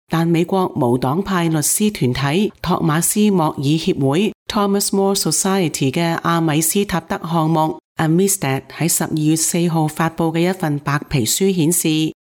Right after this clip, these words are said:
最後期限並非一成不變。針對海利議員嘅訴訟案，阿里托大法官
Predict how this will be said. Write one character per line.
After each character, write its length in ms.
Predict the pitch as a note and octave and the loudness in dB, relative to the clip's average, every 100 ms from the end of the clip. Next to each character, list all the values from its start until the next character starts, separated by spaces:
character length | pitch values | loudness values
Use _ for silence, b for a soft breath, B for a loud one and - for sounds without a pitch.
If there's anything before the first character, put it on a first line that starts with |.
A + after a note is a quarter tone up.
| - | -6
最 180 | G#3 | -2
後 280 | G#3+ F#3+ E3+ | -2 -2 -4
期 160 | - D3 | -4 -4
限 400 | D3 E3+ E3 E3+ D#3 | -2 0 2 0 -2
並 160 | D#3+ | -2
非 320 | D#3+ G3+ G3+ F#3+ | 0 0 0 0
一 160 | G3 | -2
成 340 | F#3+ - A2+ B2+ | -2 -2 -2 0
不 120 | F3+ F3+ | -2 0
變。 460 | F3 E3+ E3 E3 - _ _ - | 0 2 2 0 -4 _ _ -6
針 220 | - A3+ | -2 0
對 140 | G#3+ F3 | 0 -2
海 220 | D3+ D#3 | -2 -2
利 120 | G3 E3+ | 0 0
議 260 | D3+ D#3 E3 | 0 -2 0
員 160 | A#2+ B2 | 0 2
嘅 180 | D#3+ | 0
訴 220 | D#3+ E3+ E3+ | 0 0 0
訟 260 | E3 D#3+ F3 | 0 2 2
案， 280 | F3 F3+ - _ _ | 2 2 0 _ _
阿 140 | - F3 | -4 0
里 120 | D#3+ | 0
托 220 | D#3+ E3+ | 0 -2
大 260 | E3 D#3+ D3+ | -2 -2 -2
法 180 | D#3 E3+ | 0 -4
官 420 | E3 G3+ G#3 G3+ | 0 0 2 2